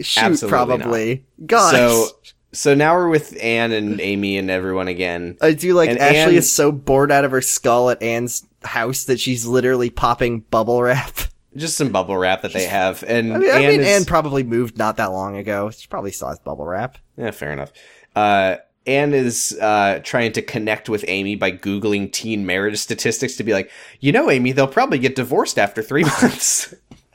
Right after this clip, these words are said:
Speaker 1: So you sh-, you and Ricky probably shouldn't get married either, is how I took that.
Speaker 2: Yeah,
Speaker 1: Uh,
Speaker 2: uh, and then at that point, Amy, Amy's, like, completely not listening to her mom because women, am I right? And, uh,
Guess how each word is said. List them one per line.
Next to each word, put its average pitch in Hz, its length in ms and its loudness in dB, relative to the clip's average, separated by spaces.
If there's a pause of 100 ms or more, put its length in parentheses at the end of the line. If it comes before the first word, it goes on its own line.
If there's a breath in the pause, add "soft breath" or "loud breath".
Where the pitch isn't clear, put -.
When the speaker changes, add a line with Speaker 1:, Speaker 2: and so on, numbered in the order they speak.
(320 loud breath)
Speaker 1:
So - 140 0
you 202 220 4
sh-, 208 100 -2
you 220 220 4
and 208 120 2
Ricky 180 240 2
probably 156 320 0
shouldn't 143 260 -2
get 131 160 2
married 120 340 -2
either, 107 300 -4
is 104 100 -6
how 120 140 -2
I 107 100 -2
took - 260 -6
that. 90 380 -6 (520 soft breath)
Speaker 2:
Yeah, 113 360 4
Speaker 1:
Uh, 107 60 2
Speaker 2:
uh, 123 280 4
and 135 140 0
then 139 200 4
at 127 180 -2
that 139 180 4
point, 123 260 -2
Amy, 113 420 0
Amy's, 165 280 2
like, 139 140 0
completely 123 380 -2
not 104 220 -2
listening 95 280 -6
to 104 120 -6
her 107 100 0
mom 95 240 0
because 95 240 -6
women, 90 240 -4
am 85 100 -6
I 87 40 -2
right? 87 200 -4 (300 loud breath)
And, 95 420 -2 (120)
uh, 92 300 0